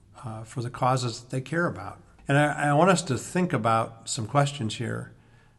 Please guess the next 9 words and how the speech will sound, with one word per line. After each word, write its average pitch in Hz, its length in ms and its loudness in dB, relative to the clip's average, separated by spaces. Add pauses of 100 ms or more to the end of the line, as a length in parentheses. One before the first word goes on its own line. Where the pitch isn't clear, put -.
(120)
And, 123 360 -6
and 123 180 -2
my 117 140 0
purpose 175 440 2
in 120 180 2
this 120 180 -2
message 127 560 0
is 107 160 -6
to 110 160 -8